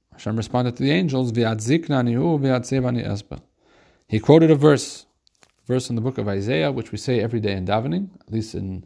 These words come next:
at least in Nusach Ari. <laughs> Nusach Ashkenaz doesn't always say this line, but he said, the, the verse says, "Until old age, I am he." Hashem says, "I am, I am me, I am God. Until hoariness, until he, until man gets old,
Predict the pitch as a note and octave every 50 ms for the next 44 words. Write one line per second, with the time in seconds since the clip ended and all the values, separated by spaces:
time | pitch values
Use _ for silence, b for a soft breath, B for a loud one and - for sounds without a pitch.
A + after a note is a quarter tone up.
0 | - - A2+ A#2 B2 A#2 A#2+ - G#2+ G2+ G#2 A2+ G#2+ - G#2+ - - F2 G2 G#2
1 | C3+ D3+ D3 - b b b b b b b b b b b b b b b b
2 | b _ - - - - - - - - A2+ G#2+ A2 G2 - - G#2+ G#2 - -
3 | - G#2 F#2+ F#2+ F#2+ G2 G2 G2+ F#2 F#2 F#2 F2+ F#2 F2+ - G#2+ A2+ A2+ B2+ A#2+
4 | - - D#3 F3 F#3+ G3 F#3+ - b b b b b b b b b b b b
5 | _ - - A#2+ A#2+ A#2+ G#2+ B2 B2+ A#2+ - - F3 F3 F3 E3+ E3+ - B2 C#3+
6 | C3 C3 C3 B2 C#3 E3 E3+ D#3 - - G#3+ G#3 G3+ F3+ - - - D3+ C#3+ C3+
7 | - - F#3 G#3 G#3+ G#3 G3+ - - F3+ F#3+ F#3 F3+ E3+ - - E3+ G3 G3 F#3
8 | F3 E3 E3 E3 D3+ C#3 - - _ - C3 D3 D#3+ D#3+ E3+ D#3+ E3 - C#3 C#3
9 | C3+ B2 A#2+ A2+ F#2+ F2 - - A2+ G#2+ A2 C3+ E3 D#3+ - A#2 A#2 A2+ - C#3
10 | C#3 B2+ - D#3+ D#3+ C#3 - - B2 B2 A#2+ A2+ G#2+ G#2+ G2 G#2 - _ - -
11 | A2+ G#2+ G2+ G#2 G#2 G#2 G#2+ A2+ C#3+ D3 B2+ A#2 G#2+ G#2 G#2+ - G#2 G#2+ C#3 F3+
12 | G3+ - - b b b b b b b b b G#2 A2+ A2+ C#3 C#3 C#3 A#2+ E3
13 | G3+ A3 G#3 F3+ D#3+ D3 C#3 C3+ C3 C3 - A#2+ A#2 C#3+ C3+ C3+ C#3 C#3 - -
14 | B2 - D#3+ D3 C#3 C3+ D3 D3+ D#3 D#3+ D3+ E3 E3 E3 E3 - - F3 G3+ F#3+
15 | E3+ D#3+